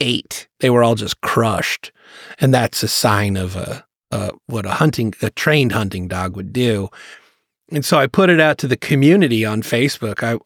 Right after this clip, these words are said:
on one of our must-know pages. I was like, "So a hunting dog killed all my chickens. What the cr-, what's my recourse?" And my little community here in,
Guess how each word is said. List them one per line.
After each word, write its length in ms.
on 180
one 140
of 120
our 160
must-know 640
pages. 460
I 40
was 120
like, 220
"So 220
a 80
hunting 320
dog 260
killed 240
all 140
my 180
chickens. 640
What 220
the 200
cr-, 320
what's 320
my 140
recourse?" 640
And 160
my 200
little 260
community 640
here 240
in, 200